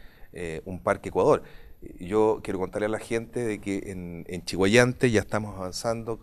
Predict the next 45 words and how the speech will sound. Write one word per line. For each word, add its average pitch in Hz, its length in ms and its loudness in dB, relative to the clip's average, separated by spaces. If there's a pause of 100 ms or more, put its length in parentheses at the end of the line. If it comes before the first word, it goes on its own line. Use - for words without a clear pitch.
eh, 90 240 -6
en 92 160 -8
una 95 160 -4
tercera 98 340 -4
etapa 127 400 -2
de 104 100 -8
un 92 120 -12
parque 110 320 -2
que 101 80 -2
va 98 80 2
a - 20 -4
tener 101 160 -4
una 101 100 -4
extensión, 110 560 -4 (520)
eh, 76 180 -12
superior 104 640 2
a 113 80 0
la 107 80 0
que 95 100 -4
tiene 107 200 -6
el 107 80 -8
Parque 110 320 -8
Ecuador, 107 420 -2 (420)
con - 140 -6
la 95 80 2
diferencia 107 400 -4
que 104 80 -10
es - 80 -12
un 98 140 -10
parque 113 340 0
que 104 180 -6
hoy 98 160 -4
día 110 360 -2
en 98 180 -6
su - 260 -10
primera 101 280 -2
etapa, 113 280 2
que 101 120 -4
ya 92 80 -2
está 98 160 -6
entregada 92 380 2
al 104 80 -2
uso 107 200 -6
público, 110 440 -6 (280)
mira 139 400 4